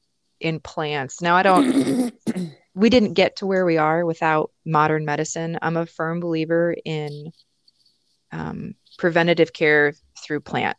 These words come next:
Speaker 1: medicine, or, you know, like, with depression, that's not a chemical imbalance, you know, with, with
Speaker 2: Mm-hmm.
Speaker 1: P T S D and, you know, these other things that can be treated or helped,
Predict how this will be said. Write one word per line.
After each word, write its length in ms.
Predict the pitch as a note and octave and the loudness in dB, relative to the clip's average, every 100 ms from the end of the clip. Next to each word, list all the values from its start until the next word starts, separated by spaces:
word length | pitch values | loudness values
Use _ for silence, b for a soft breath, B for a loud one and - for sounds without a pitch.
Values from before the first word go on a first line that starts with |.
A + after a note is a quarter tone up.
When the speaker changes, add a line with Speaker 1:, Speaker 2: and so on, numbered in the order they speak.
| - | -8
Speaker 1:
medicine, 520 | C3 - - E2 C#3+ - | -6 -6 -6 -8 -10 -4
or, 220 | D#3+ D3+ | -4 -4
you 80 | D#3 | -4
know, 140 | D3+ | -2
like, 200 | D#3 D3+ | -2 0
with 380 | E3 D#3 - - b b b b _ | 0 0 -2 -16 b b b b _
depression, 680 | G3 - F3+ - F3 E3+ D#3+ | -6 0 0 0 0 0 -2
that's 280 | D#3+ D#3+ E3+ | -2 -4 -6
not 420 | D#3+ D#3 D#3 - _ | -2 2 2 0 _
a 80 | E3 | -10
chemical 460 | - D#3 D#3 D#3+ D3+ | -4 -4 0 0 0
imbalance, 560 | D3 D3+ D3+ D3 D3 | 0 -2 -2 -4 -8
you 80 | D#3 | -8
know, 80 | D3 | -4
with, 140 | D3+ E3+ | -4 -2
with 140 | F3 | -2
Speaker 2:
Mm-hmm. 160 | E3 E3 | -2 -4
Speaker 1:
P 60 | |
T 200 | D3+ E3+ | -2 0
S 200 | E3 D#3+ | 0 0
D 420 | - D#3 D#3 D#3 | -4 -2 0 0
and, 280 | C#3+ D3 D3 - | -2 -6 -10 -6
you 80 | |
know, 140 | D3+ D3+ | -4 -2
these 160 | D#3+ D#3+ | 0 2
other 220 | D#3 D#3+ | 4 2
things 340 | D#3 D3 D3 | 0 -6 -4
that 160 | E3 C#3+ - | 0 -2 -2
can 600 | - D#3 D#3 D#3 D#3 D#3 - _ _ _ _ _ _ _ _ _ _ | -6 -2 0 0 0 -4 -8 _ _ _ _ _ _ _ _ _ _
be 120 | E3+ | -6
treated 420 | E3 - G3+ A#3 - | -2 0 6 6 6
or 200 | F3 E3 | 6 4
helped, 580 | D#3+ - - - - - | 2 2 0 0 -12 -16